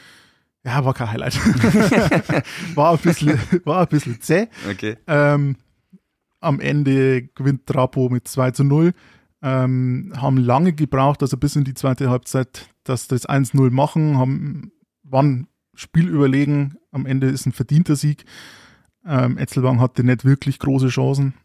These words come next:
Speaker 2: Ja.
Speaker 1: Ähm, das eins null fällt durch ein Eigentor.
Speaker 2: Mhm.
Speaker 1: Also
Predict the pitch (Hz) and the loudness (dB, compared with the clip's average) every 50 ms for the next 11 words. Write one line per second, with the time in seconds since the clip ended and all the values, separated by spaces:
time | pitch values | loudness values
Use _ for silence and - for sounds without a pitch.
0 | _ _ - 110 104 107 - _ _ _ _ _ _ _ - 131 123 123 123 123 | _ _ -6 -4 -4 -4 -6 _ _ _ _ _ _ _ -2 0 0 2 2 0
1 | 123 123 123 120 120 123 123 123 123 127 135 127 - _ _ _ _ - - _ | 0 0 0 0 0 0 0 -2 -2 -4 -6 -10 -14 _ _ _ _ -20 -20 _
2 | _ - _ - - - - 143 143 - 151 139 123 147 131 - 135 120 139 139 | _ -20 _ -16 -14 -2 -2 -2 2 4 2 2 4 2 2 2 2 0 2 -2
3 | 139 151 156 151 - 147 147 147 - _ _ _ _ - 117 123 139 139 - _ | 0 0 0 2 2 2 0 0 -2 _ _ _ _ -4 -2 -2 -2 -4 -8 _
4 | _ _ _ _ _ _ 151 127 120 123 123 123 120 113 | _ _ _ _ _ _ -8 -6 -4 -2 -4 -4 -4 -6